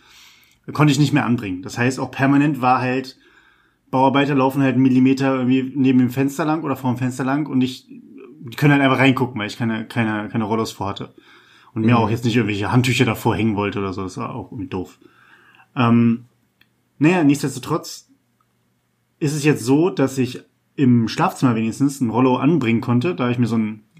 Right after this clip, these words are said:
Speaker 1: so eine, so eine Klemmvorrichtung halt gekauft im Baumarkt. Und das heißt, da bin ich jetzt safe. Und quasi, wo zum, zum Schlafen-, ähm, Schlafzimmer in den Hinterhof quasi raus. Steht das Gerüst auch noch.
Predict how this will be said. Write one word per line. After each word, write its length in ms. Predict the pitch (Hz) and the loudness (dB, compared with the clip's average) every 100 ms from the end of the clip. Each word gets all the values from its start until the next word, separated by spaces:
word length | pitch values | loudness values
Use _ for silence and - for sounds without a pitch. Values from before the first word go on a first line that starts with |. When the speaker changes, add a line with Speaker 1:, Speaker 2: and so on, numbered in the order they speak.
| - _ - | -20 _ -16
Speaker 1:
so 120 | - | -10
eine, 120 | 104 | -8
so 80 | 101 | -6
eine 120 | 98 | -8
Klemmvorrichtung 680 | 95 - 143 - 147 151 147 139 | -2 2 2 2 0 0 0 -2
halt 120 | 139 | -2
gekauft 360 | - 160 170 | -4 -4 -4
im 80 | 139 | -4
Baumarkt. 380 | 131 139 160 - _ _ _ - _ _ _ _ _ | -2 -2 -4 -8 _ _ _ -20 _ _ _ _ _
Und 460 | 143 139 143 - - | 4 6 4 0 -6
das 100 | 135 | 2
heißt, 200 | 135 127 | 2 4
da 80 | 139 | 2
bin 160 | 143 | 4
ich 100 | 139 | 2
jetzt 220 | 135 131 - | 2 -2 -2
safe. 240 | 117 101 - - | -2 -2 -10 -4
Und 360 | 127 120 - _ - | 0 0 -4 _ -6
quasi, 520 | 135 120 127 - - - | 0 2 2 0 -8 -2
wo 360 | 120 120 123 | 2 4 2
zum, 360 | - 113 113 110 | -4 -4 -2 -2
zum 280 | - - 110 | -4 -4 -2
Schlafen-, 480 | 135 147 160 170 139 | 2 2 2 -4 -2
ähm, 340 | 107 101 95 - - _ _ _ _ - 104 | -4 -4 -6 -10 -18 _ _ _ _ -6 -2
Schlafzimmer 720 | 143 156 - 175 170 175 - | 2 0 0 0 2 0 -2
in 120 | 135 | 2
den 140 | 127 123 | 6 6
Hinterhof 460 | 143 147 113 117 | 4 2 0 -2
quasi 320 | - 117 110 104 | -4 -6 -4 -4
raus. 420 | 107 143 - - _ _ _ _ _ _ _ _ - - | -4 -6 -8 -18 _ _ _ _ _ _ _ _ -18 -10
Steht 220 | 147 156 | -2 2
das 120 | 170 | 2
Gerüst 240 | - 113 - | 0 -4 -6
auch 100 | 101 | -8
noch. 240 | 95 - | -10 -12